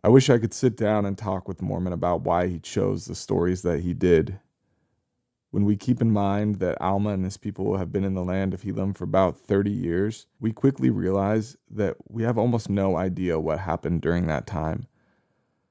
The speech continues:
So far, we only have the names of two people who are part of this church, Alma and Helam, and we don't even really know what Helam's role is, other than the fact that he was the first person who Alma baptized,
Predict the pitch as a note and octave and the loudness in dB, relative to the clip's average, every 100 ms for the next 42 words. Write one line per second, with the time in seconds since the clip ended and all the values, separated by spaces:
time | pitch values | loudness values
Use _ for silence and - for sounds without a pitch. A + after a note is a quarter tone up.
0 | - - C3+ A#2+ A2+ A2 G#2 G#2+ A2+ A#2 | -6 4 4 6 4 4 2 0 0 0
1 | A2 G#2 F#2+ G2 G2+ G2+ F#2 - - C#3 | 0 -2 -2 -2 0 -2 -6 -14 -8 -4
2 | C#3 - A#2 - F#2 F2 G2+ G#2 F#2 F2+ | -4 -4 -6 -2 -2 -2 -2 2 4 2
3 | - G2+ - - - F2 - - F2+ - | 2 4 4 0 -4 -4 -6 -4 -2 -2
4 | - - _ _ _ - F#2+ G2 F#2 - | -8 -20 _ _ _ 2 4 6 4 0
5 | E2+ F#2+ - - - - A2 _ _ - | -4 -4 -4 -4 -4 -8 -12 _ _ -6
6 | G2+ G#2+ A#2+ C3 A#2+ G2+ F#2+ A2 A2+ G2+ | -2 0 2 2 2 0 0 0 0 -2
7 | G2 G2 F#2 F2 F#2 - G#2+ G#2 F2+ E2+ | -2 -2 -2 -2 -6 -6 -8 -4 -4 -4
8 | F2 F#2+ F#2+ C#2 D2 E2+ - G#2+ A2 G2+ | -2 0 0 0 -4 -6 -4 -2 0 0
9 | F#2+ F#2 - F2+ E2 - - D#2+ G#2 A#2+ | 0 -2 0 0 0 -6 -6 -4 -2 -4
10 | A2 F#2 - A2+ G#2 - G#2+ - F#2+ F#2 | -4 -6 0 2 2 0 0 2 0 2
11 | F2+ F2+ E2+ F2 F2 - D#2+ D#2 F#2+ | 0 0 0 0 0 -2 -4 -4 -6